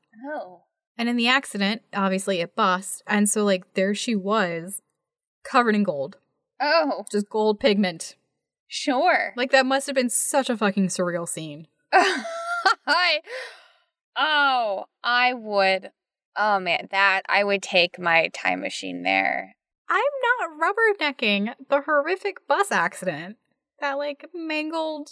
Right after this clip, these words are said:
Speaker 2: Frida Kahlo.
Speaker 1: I don't know if I would s-, would we stop it?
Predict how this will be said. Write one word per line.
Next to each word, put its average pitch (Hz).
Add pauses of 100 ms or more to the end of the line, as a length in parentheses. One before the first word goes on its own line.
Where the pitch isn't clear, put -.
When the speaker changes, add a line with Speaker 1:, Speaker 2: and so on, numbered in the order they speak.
(140)
Speaker 2:
Frida 320
Kahlo. 294 (100)
Speaker 1:
I 330
don't 381
know 523
if -
I 392
would 311
s-, - (480)
would 240
we 226
stop -
it? 480